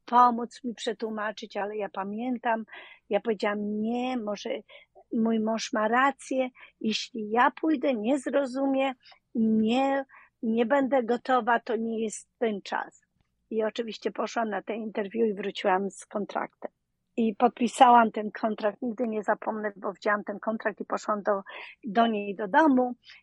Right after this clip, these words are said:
i mówię: „Przeczytaj mi to, co ja zrobiłam”. A ona jak zaczęła czytać do mnie, ja mówię: „Jezus Maria, co ja zrobiłam?” Ale wiesz, jakoś się przyłożyłam do tego i powiem szczerze, bardzo, y, byłam szczęściarą, bo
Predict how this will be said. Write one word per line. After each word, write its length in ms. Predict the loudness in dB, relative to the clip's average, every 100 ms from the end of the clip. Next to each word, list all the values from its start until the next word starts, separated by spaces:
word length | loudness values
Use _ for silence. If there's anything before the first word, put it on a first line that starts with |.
| _
i 160 | -4 -2
mówię: 260 | -4 -4
„Przeczytaj 580 | -4 4 6 6 6 4
mi 160 | 2 0
to, 160 | -2
co 140 | -4 0
ja 200 | 0 0
zrobiłam”. 580 | -2 -4 0 0 0 -2
A 20 |
ona 300 | -6 -4 -6
jak 140 | -6
zaczęła 320 | -8 -4 -2
czytać 340 | -4 -4 -4 -4
do 100 | -6
mnie, 160 | -8
ja 100 | -12
mówię: 300 | -12 -10 -8 -2
„Jezus 720 | 6 8 6 0 -10 -10 -6
Maria, 500 | 2 4 4 0 -2 -2 -14 -14 2
co 160 | 8
ja 220 | 10 8
zrobiłam?” 520 | 6 -2 -4 -4 -6 -6 -14 -20 _ -6
Ale 240 | -2 0
wiesz, 260 | -2 -6 -8
jakoś 260 | -10 -10 -10
się 160 | -12
przyłożyłam 760 | -12 -12 -10 -10 -8 -8 -8 -8
do 120 | -10
tego 380 | -6 -6 -4 -6
i 360 | -6 -10 -10 -12 -20 _ _ _ _
powiem 360 | -6 -2 -2
szczerze, 560 | -4 -8 -4 -4 -4 -6 _ -20 _ -12
bardzo, 640 | 0 2 2 -2 -2 -2 -4
y, 220 | -2 -2 -2
byłam 300 | -4 -8 -8
szczęściarą, 840 | -12 -10 -10 -4 0 2 0 -2
bo 240 | 0 -2